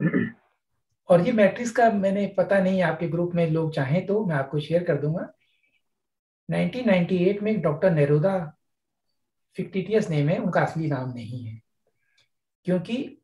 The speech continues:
Speaker 2: नाइंटी एट में ऐसी बातों को बताने के लिए आदमी को गुप्त ही होना पड़ेगा, नहीं तो उसके जीने के chances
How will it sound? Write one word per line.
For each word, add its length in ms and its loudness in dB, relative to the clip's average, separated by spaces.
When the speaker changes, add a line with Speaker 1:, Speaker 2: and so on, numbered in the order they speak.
Speaker 2:
नाइंटी 360 4
एट 200 4
में 100 2
ऐसी 360 0
बातों 340 2
को 160 0
बताने 440 0
के 220 -8
लिए 280 0
आदमी 320 -2
को 160 -2
गुप्त 300 -4
ही 160 -2
होना 260 -2
पड़ेगा, 320 0
नहीं 140 0
तो 80 -4
उसके 200 -2
जीने 240 -4
के 80 -2
chances 480 -12